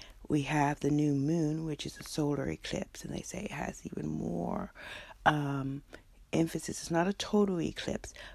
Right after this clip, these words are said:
but, um, it is in Sagittarius. It's gonna be at eighteen degrees and fifty-four arch minutes Sagittarius, which means the moon is also there, which makes it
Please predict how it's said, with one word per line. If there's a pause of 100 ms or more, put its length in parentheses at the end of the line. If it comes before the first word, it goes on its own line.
(220)
but, (480)
um, (480)
it
is
in
Sagittarius. (360)
It's
gonna
be
at
eighteen
degrees
and
fifty-four
arch
minutes
Sagittarius,
which
means
the
moon
is
also
there, (440)
which
makes
it